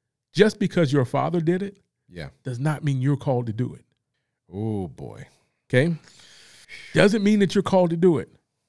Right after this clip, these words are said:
Speaker 1: And so many times we have people who, who go through this, and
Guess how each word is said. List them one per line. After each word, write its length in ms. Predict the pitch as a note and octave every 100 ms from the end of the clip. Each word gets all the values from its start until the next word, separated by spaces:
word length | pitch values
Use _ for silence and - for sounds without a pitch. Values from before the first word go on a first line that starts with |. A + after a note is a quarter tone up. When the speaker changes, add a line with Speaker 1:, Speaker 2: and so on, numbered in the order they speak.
| _ -
Speaker 1:
And 320 | C#3 C3+ B2+
so 240 | - E3+
many 220 | G3 G#3 E3+
times 460 | - G3 F3 D#3
we 160 | C#3+ D3
have 240 | D#3 E3
people 460 | F#3 F3 D3+ E3+ E3+ _ _ _ _ _
who, 280 | - D3 D3 C3+
who 160 | D3
go 240 | C3 D#3+ F3+
through 220 | E3+ D#3
this, 340 | D3 E3 -
and 240 | C3 A#2